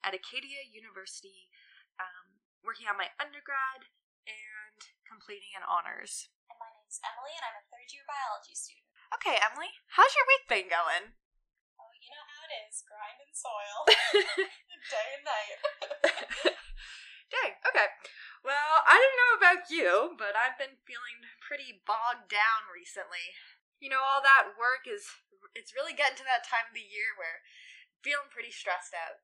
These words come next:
Speaker 2: Really?
Speaker 1: Yeah, and it's got me pretty bogged down. But you know what? I think this brings us into a perfect segue to what we're gonna be talking about today.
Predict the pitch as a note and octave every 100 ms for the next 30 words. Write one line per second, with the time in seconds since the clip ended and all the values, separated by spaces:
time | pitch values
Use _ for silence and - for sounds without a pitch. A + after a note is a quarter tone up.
0 | _ _ _ _ _ - B4+ - - -
1 | D4+ A#3 - _ G3 G3+ - C4+ C4+ -
2 | C#4 C#4 C#4+ C#4 D#4 E4 F#3 - _ _
3 | _ _ _ - B3+ F#4 G4 G4 - _
4 | - - - D#4+ C5 C#5 A4 F4+ D#4 D4
5 | C#4 C4 C4+ A3+ G#3 F3+ - - F#4+ F#4
6 | - - C4 C4 E3+ E3+ - G#3+ G#3+ G3+
7 | G3+ G3+ - F3+ F#3 G3 F#3 E3 E3+ -
8 | - D#3 F3